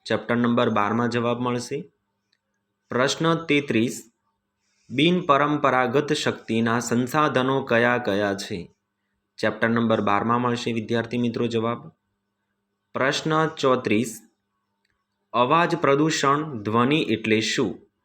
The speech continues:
તેના ગેરફાયદા જણાવો. વિદ્યાર્થી મિત્રો, તમારે જાતે ગોતીને કોમેન્ટ બોક્સમાં આન્સર આપવાનો રહેશે. પ્રશ્ન પાંત્રીસ, ખાંડ ઉદ્યોગ એ શેરડી ઉત્પાદન શ-,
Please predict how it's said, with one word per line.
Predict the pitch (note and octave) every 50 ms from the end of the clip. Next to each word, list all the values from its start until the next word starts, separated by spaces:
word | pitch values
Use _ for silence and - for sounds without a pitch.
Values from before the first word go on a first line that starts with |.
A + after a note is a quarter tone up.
| _ _ _ _ _ _ _ -
તેના | B2+ B2+ B2+ C3+ D3 D3+ D#3 E3
ગેરફાયદા | D3 A#2+ G#2 A#2+ B2 C3+ C#3+ D3 - C3+ A2 A2+ A2+ B2 B2
જણાવો. | A#2+ A2+ G#2 G2+ G2+ G2 G2 G2 G2 G#2 A#2+ A2 F2+ - - _ _ _ _ _ _ _ _ _ _ _ _ _ _ _ _ _ _ _ _ _ _ _ _ _ _ _ _ _ - G#2
વિદ્યાર્થી | G#2 A2 G#2 G#2+ A#2+ B2 A#2+ A#2+ C#3 C3
મિત્રો, | B2+ B2 B2 B2+ C3+ C3+
તમારે | C#3 A#2+ A2 A2+ A2+ A2+ A#2 A2+
જાતે | G#2+ A2 G2+ G2 G2 - A#2 A#2
ગોતીને | G#2+ G#2 G#2 - A#2+ A#2 A#2+ A#2
કોમેન્ટ | A#2+ G#2+ G#2 G#2 A2+ A2+ A2
બોક્સમાં | G#2+ G#2+ G#2+ G#2+ G#2 - - A#2 A#2 A2+ A2 - - - _ _ _ _ _ _ _ _ _ _ _ _ _ _ _ -
આન્સર | - G#2+ A2 G#2+ - A#2 G#2+
આપવાનો | G#2 G2+ - - A2 G#2+ G#2+ A2
રહેશે. | A2 A2 A2 A2 A2 - C3+ D#3+ - - _ _ _ _ _ _ _ _ _ _ _ _ _ _ _ _ _ _ _ _ _ _ _ -
પ્રશ્ન | A#2+ A#2 C3 C3 - E3 D#3+ D3+
પાંત્રીસ, | D3 C#3+ B2+ C3 C3 A#2+ G#2+ G#2+ A#2+ B2+ - - - _ _ _ _ _ _ _ _ _ _ _ _ _ _ _ _ _ -
ખાંડ | - B2+ A#2+ C3 D#3 F3 E3+
ઉદ્યોગ | - - C3+ B2 A#2 B2 C#3 D#3 D#3+ D#3 - -
એ | C3+ C#3 D3
શેરડી | D3 D3 - C3 B2+ C3 C3+ C#3+ D#3 D#3
ઉત્પાદન | - A#2+ A#2+ A#2+ A#2+ B2+ B2 B2 B2 B2 B2+ C3 C3+ C3+ C3+
શ-, | - - - - - -